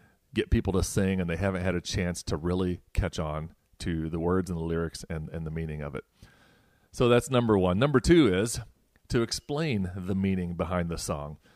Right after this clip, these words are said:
In some way, attach something personal to the song. And it might be as simple as just introducing the song the first time, sharing a meaning behind it or where you first heard it, or if you wrote the song, why you wrote it. That's always really powerful.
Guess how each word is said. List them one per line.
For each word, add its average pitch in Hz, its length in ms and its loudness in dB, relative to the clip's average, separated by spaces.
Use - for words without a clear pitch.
In 104 160 0
some 143 300 0
way, 107 380 2
attach 107 720 -2
something 110 580 -6
personal 85 600 -6
to 98 180 -4
the 85 120 -6
song. 76 380 -6
And 92 420 -2
it 135 120 -2
might 117 160 -4
be 107 120 4
as 95 100 0
simple 107 320 0
as 92 100 -2
just - 320 -2
introducing 110 640 2
the 104 100 2
song 104 360 2
the 92 80 2
first 104 300 2
time, 110 380 -2
sharing 101 460 0
a 90 60 -2
meaning 113 360 0
behind 104 380 0
it 110 100 2
or 87 60 0
where 90 220 2
you 98 180 0
first 92 360 -2
heard 107 300 0
it, - 180 -2
or 85 300 0
if - 160 -8
you 82 100 -2
wrote 113 240 4
the 113 80 0
song, 104 500 0
why 92 280 -2
you 98 180 0
wrote 95 200 2
it. 107 140 0
That's 85 200 -4
always 87 340 0
really 90 240 -2
powerful. 92 540 -6